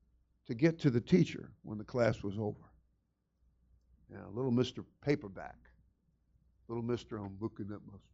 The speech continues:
phone, man." Yeah. You know? <laughs> He was up there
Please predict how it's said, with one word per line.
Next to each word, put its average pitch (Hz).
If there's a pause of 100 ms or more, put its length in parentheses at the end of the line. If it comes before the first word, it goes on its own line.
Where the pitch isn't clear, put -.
(160)
phone, 127
man." 95 (1500)
Yeah. 110
You 107
know? 107 (160)
<laughs> 202 (1300)
He 202
was 160
up 170
there 147